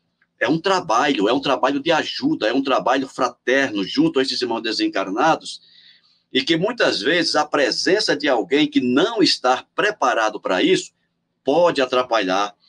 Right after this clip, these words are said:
esse trabalho. Se quiser saber um pouco mais sobre isso, leiam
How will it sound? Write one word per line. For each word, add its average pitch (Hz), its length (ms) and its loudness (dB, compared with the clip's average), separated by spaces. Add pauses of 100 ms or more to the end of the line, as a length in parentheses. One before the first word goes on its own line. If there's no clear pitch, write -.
(340)
esse 156 280 0
trabalho. 92 480 -2 (1120)
Se - 180 -2
quiser 165 300 0
saber 160 240 0
um 147 60 2
pouco 143 260 -2
mais 123 180 0
sobre 117 240 0
isso, 180 400 -2 (200)
leiam 196 600 2